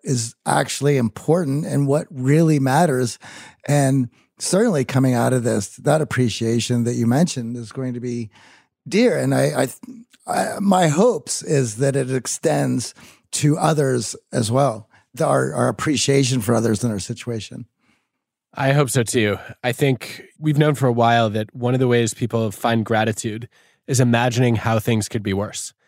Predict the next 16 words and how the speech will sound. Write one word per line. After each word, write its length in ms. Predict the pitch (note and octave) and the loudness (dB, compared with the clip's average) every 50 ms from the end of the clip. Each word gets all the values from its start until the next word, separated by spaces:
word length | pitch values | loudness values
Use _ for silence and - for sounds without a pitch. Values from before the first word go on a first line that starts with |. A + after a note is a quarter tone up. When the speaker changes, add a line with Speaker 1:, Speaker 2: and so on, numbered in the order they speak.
| _ _ _ _ _ _ _ _ _ _ _ _ _ _ _ _ - | _ _ _ _ _ _ _ _ _ _ _ _ _ _ _ _ -4
Speaker 2:
And 260 | C3 B2+ B2 B2 B2+ - _ | -2 0 0 0 -2 -6 _
the 120 | - D3 C3 | -8 -8 -6
problem 360 | - - D#3+ E3 F3 G3+ F#3 | -4 0 0 2 4 4 2
with 120 | D3+ C#3+ | 2 0
that 240 | - A#2+ G#2+ A2 A#2 | 0 -2 -2 -2 -2
is, 420 | A#2+ A#2 A#2 A#2 A2+ - - - - | -4 -6 -8 -8 -10 -12 -14 -16 -18
for 180 | - - - C#3 | -12 -6 -2 0
a 60 | C3+ | 0
lot 220 | B2+ C3 C3+ D3 E3 | 2 4 4 4 2
of 60 | D#3 | 2
people 300 | - D#3+ C3 B2 C#3+ C#3 | 0 -2 0 0 2 2
in 100 | C3+ B2+ | 2 2
daily 260 | A2+ A#2 C3+ D3 D3 | 0 0 0 0 0
life, 400 | C#3 A#2 G2 A2 B2+ - - _ _ _ _ _ _ _ _ _ _ _ - | 0 0 -2 -4 -6 -10 -14 _ _ _ _ _ _ _ _ _ _ _ -16
that 440 | A#2 A2+ B2+ C#3 C3+ D3 D#3 - - | -8 -2 0 2 2 2 0 -2 -4
counterfactual 920 | - - E3+ F3 E3 - - B2 C#3 D#3 - - C#3 A2 G#2+ - - - | -4 -2 0 0 0 0 0 0 0 0 -2 -4 -6 -6 -6 -8 -14 -16